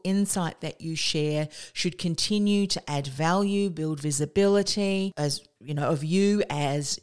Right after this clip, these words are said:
a trusted authority in your industry. But it, it also should be speaking to prospective customers who are your ideal customers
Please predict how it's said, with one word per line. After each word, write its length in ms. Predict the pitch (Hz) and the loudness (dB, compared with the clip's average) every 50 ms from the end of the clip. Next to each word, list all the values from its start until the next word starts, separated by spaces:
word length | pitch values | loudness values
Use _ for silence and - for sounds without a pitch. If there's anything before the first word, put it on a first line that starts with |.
| - _ - | -10 _ -8
a 80 | 117 | -8
trusted 460 | 139 - - - 160 156 - - 143 147 | -8 -4 -4 -2 -2 -2 -4 -4 -4 -6
authority 440 | 147 - 160 147 156 156 151 156 | -2 0 2 2 2 2 2 0
in 220 | 143 - 151 151 151 | -2 -2 -2 -2 -2
your 180 | 151 151 - | -2 -2 -2
industry. 840 | - 208 240 254 269 247 247 - - - - 170 143 147 151 151 147 - - - - - - - | -2 -2 -2 -2 -2 -2 0 0 0 0 0 0 -2 -2 -2 -4 -6 -8 -12 -16 -16 -10 -2 0
But 120 | 202 196 | 4 4
it, 140 | 202 196 190 | 6 6 6
it 140 | 190 190 196 | 6 4 4
also 440 | 208 269 285 - - - 320 311 | 4 4 2 2 0 2 2 2
should 220 | 277 - - 247 190 | 2 2 0 0 0
be 140 | 202 190 180 | 0 0 0
speaking 580 | - - - 185 190 185 - - 208 202 202 202 | 0 0 0 0 -2 -2 -4 -6 -4 -4 -2 -2
to 260 | - - 180 165 165 | -2 0 0 0 -2
prospective 540 | - 170 165 - - 165 - - 170 160 - | -2 -2 -2 -2 -2 -4 -4 -4 -6 -6 -6
customers 600 | - 196 196 196 - - 185 165 151 156 - - | -6 -6 -4 -4 -4 -4 -4 -4 -4 -4 -2 0
who 80 | 175 | 0
are 40 | 165 | 0
your 320 | 160 160 175 180 170 - - | 0 0 0 0 0 0 -2
ideal 320 | 175 175 170 160 156 160 - | -4 -4 -4 -4 -6 -6 -6
customers 720 | - - 254 254 - - - 185 170 151 151 151 147 | -6 -6 -4 -4 -4 -4 -4 -4 -2 -2 -2 -2 -4